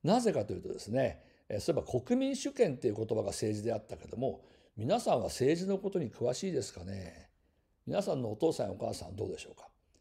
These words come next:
先生は社会科の先生だけれども、かといって政治のことを何でも知ってるわけではありません。つまり、えーと、国民主権とは言っているけれども、政治のことは政治家の方がよく知っている。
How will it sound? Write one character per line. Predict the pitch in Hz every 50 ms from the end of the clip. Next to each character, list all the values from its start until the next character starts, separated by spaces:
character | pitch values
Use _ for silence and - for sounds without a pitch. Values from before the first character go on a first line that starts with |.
| _ _ _
先 | - - 170 208 214
生 | 247 247
は | 208 143
社 | - - -
会 | - 156 180 185
科 | 180 185
の | 175 180
先 | 175 - 170 170 143
生 | - 175 160 151 127 - - -
だ | 117 110
け | - 120
れ | 104 98
ど | 92 -
も、 | 113 131 - - - - - - _ -
か | - 208
と | 214 208
い | 175
っ | 139
て | - 113
政 | - - 151 180 185 190
治 | 196
の | 202
こ | 196 196 190
と | 190 170
を | 123
何 | 120 131 175 208 208 208
で | 196 214
も | 202 156 135
知 | -
っ | -
て | - 135
る | 127 131
わ | 131
け | 110 113
で | 95 95
は | 85 -
あ | -
り | 92 95
ま | 104 113
せ | - - -
ん。 | 90 - _ _ _ _ - - - - - - -
つ | - - 226
ま | 208 143 117
り、 | 143 175 143 80 - - - _ _ _ -
え | 92 92 92
ー | -
と、 | - 170 160 110 - - - - _ _ _ -
国 | - - - 196 214 233
民 | 247 240
主 | - -
権 | - - 226 180 135
と | - -
は | 85
言 | 80
っ | -
て | - - 160
い | 175
る | 202
け | - -
れ | -
ど | - 98
も、 | 104 107 - - _ -
政 | - - - 160 180 170
治 | 170
の | 185 190
こ | 185 190 185
と | 190 165
は | -
政 | - - - 131 151 143 143
治 | 151
家 | - 147
の | 147 151
方 | 135
が | 95 -
よ | - 135
く | 139 -
知 | - - - - _
っ | _
て | - 113
い | 104 95
る。 | 82 76